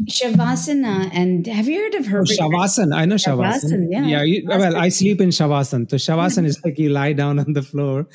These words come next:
Speaker 2: <laughs> right?
Speaker 1: And that is a form of hypnotherapy because
Speaker 2: Oh, yeah, yeah, yeah.
Speaker 1: it's the, they, we always used to say twenty minutes of Shavasana, lying
Speaker 2: Mm.
Speaker 1: down on the floor and just going, you know, guiding yourself to, like you said,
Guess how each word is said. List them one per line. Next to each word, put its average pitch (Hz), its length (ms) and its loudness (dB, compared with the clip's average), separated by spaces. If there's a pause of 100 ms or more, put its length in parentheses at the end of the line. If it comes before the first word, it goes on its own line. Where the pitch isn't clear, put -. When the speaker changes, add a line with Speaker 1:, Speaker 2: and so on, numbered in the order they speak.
(140)
Speaker 2:
<laughs> - 260 -4
right? 175 380 0 (540)
Speaker 1:
And 233 120 0
that 247 160 2
is 302 220 2
a 269 100 0
form 254 380 0
of 233 100 2
hypnotherapy 226 1080 0
because 156 580 -2
Speaker 2:
Oh, 151 60 0
yeah, 143 100 2
yeah, 127 280 0
yeah. 156 160 -2
Speaker 1:
it's - 480 -6
the, 185 440 -2
they, 185 140 2
we 208 160 2
always 226 300 2
used 226 160 0
to 196 100 0
say 180 460 -2 (280)
twenty 214 320 0
minutes 190 400 0
of 170 100 -2
Shavasana, 156 760 -4 (140)
lying 165 320 2
Speaker 2:
Mm. 165 40 0
Speaker 1:
down 160 220 0
on 165 100 2
the 170 100 0
floor 151 540 -4
and 147 160 -2
just - 440 -8 (100)
going, 190 400 0
you 202 120 2
know, 175 100 2
guiding 190 480 0
yourself 180 440 -2
to, 156 360 -2
like 170 240 -2
you 170 60 -4
said, 147 280 -4